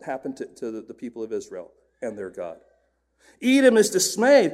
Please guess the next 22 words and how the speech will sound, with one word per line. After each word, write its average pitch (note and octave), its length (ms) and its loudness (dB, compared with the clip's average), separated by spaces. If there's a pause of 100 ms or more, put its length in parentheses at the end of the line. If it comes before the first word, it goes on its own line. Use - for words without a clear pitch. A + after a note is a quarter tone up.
(160)
Moab G#3+ 580 6
and F#3+ 160 -4
Canaan C4 420 2
are G3+ 180 0
melting A#3+ 520 0
away." A3+ 280 2
But F#3+ 200 -4
now C4+ 640 0
the G3+ 80 2
people A3 360 0
of F#3+ 120 -2
Israel A#3 380 -2
under F#3+ 240 -2
Aaron's F#3 320 -4
leadership G3+ 540 0 (200)
are F#3+ 120 4
behaving A3 640 2
just A#3 380 0
like B3+ 240 -2
all D#4+ 280 4
of D#4+ 120 -4
them. C#4 280 0